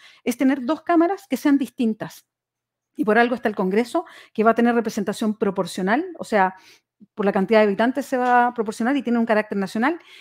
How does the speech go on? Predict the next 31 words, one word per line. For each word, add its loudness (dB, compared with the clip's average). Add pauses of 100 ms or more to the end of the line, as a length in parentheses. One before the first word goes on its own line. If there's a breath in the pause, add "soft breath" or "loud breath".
(120)
y -4
la 4
Cámara 4
de 2
las -2
Regiones, -2
que -4
no, -2
no 4
van 2
a -2
hacer -4
exactamente 0
lo 0
mismo, -2 (300)
tienen 2
competencias -2
distintas, -6
o -16
sea, 0
van 0
a -2
hacer -10
cosas -4
distintas, -4 (260 soft breath)
y -6
la 2
gracia 0
de 2
la -2
Cámara 2